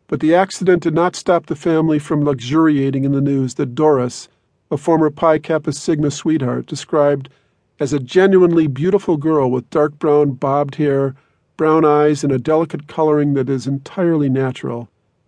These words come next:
had been elected Miss El Dorado for the carnival. Six years younger than her sister, Doris was the jewel of the family,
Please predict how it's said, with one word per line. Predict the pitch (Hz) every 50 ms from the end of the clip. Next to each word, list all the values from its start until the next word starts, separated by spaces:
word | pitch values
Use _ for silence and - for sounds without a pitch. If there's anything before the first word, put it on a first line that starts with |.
| _ _ -
had | 160 143 139
been | 143 175 175
elected | 175 165 175 180 180 - 180 160
Miss | 151 156 175 185 - -
El | - 202 185 165
Dorado | 156 165 151 151 160 165 160 143 131 127 127
for | 123 - - 151
the | 135 135
carnival. | 135 165 160 160 170 156 120 110 92 - - - _ _ _ _ _ _ _ _ _ _ _ _ _ _ _
Six | - - - 170 170 - -
years | 185 165 156 151 131 147
younger | 151 151 156 156 160 151
than | 139 147 143 139
her | 135 127
sister, | 127 - - 170 165 - - 147 135 127 127 - _ _ _ _ _ _ _ _ -
Doris | 175 170 185 196 185 -
was | 185 165 139
the | 170 151
jewel | 135 120 - 180 185 190 190
of | 180 170 160
the | 165 147
family, | - - 160 156 151 135 123 117 101 95 -